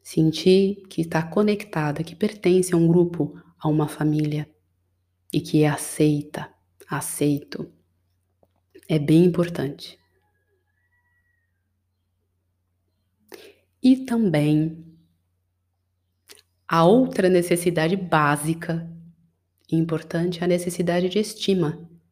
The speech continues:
especialmente de uma estima que venha de dentro pra fora.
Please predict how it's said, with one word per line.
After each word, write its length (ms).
especialmente 1000
de 80
uma 100
estima 360
que 100
venha 380
de 180
dentro 540
pra 160
fora. 440